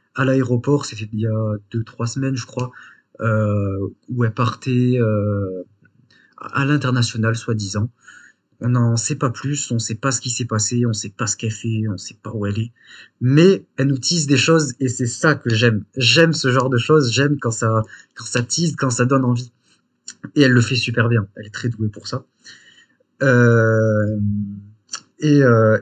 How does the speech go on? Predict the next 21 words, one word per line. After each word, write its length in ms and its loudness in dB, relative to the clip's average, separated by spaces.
et 80 2
ensuite, 440 -2
elle 120 2
est 40 4
venue 300 2
à 40 4
la 80 2
conférence 420 -6
de 80 -4
presse 420 -6
avec 300 0
Unagi, 340 2
parce 200 -2
que, 120 -4
ben, 240 0
voilà, 180 2
pour 180 -10
rendre 120 0
le 80 0
match 240 -2
officiel, 420 -6